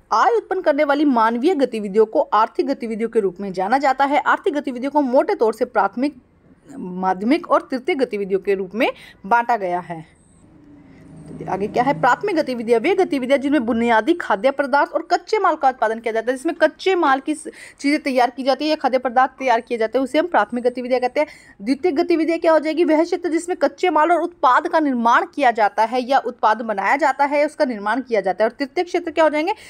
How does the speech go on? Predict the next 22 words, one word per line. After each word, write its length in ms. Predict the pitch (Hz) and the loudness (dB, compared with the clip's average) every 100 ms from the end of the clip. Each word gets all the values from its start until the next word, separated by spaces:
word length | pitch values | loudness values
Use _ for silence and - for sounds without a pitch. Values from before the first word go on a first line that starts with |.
| - | -12
जिसमें 260 | 277 311 392 | -6 -2 0
सेवाएं 520 | - 311 240 240 302 | 0 0 2 2 2
संबंधित, 440 | - 277 247 247 269 | 0 0 0 -2 -2
मतलब 240 | 294 302 | -2 0
जिसके 240 | 311 320 | -2 -2
अंदर 140 | 330 339 | -2 0
क्या 160 | 349 | 2
है, 120 | 370 359 247 | 4 2 -2
बना 340 | 226 254 262 | -2 0 0
के 180 | 339 381 214 214 196 208 | 0 -2 -2 -10 -4 -4
बांटा 360 | 208 233 247 330 | 2 2 4 2
जा 140 | 277 | 2
रहा 120 | 269 | 0
है, 60 | 294 | -2
सेवा 240 | 302 339 | 0 0
किया 200 | 370 302 | 0 -2
जाता 200 | 254 240 | -2 -4
है, 20 | |
इसे 160 | 247 311 | -4 -6
सेवा 320 | - 247 247 | -2 0 2
क्षेत्र 280 | 240 196 202 | 0 -4 0
भी 160 | 262 | 2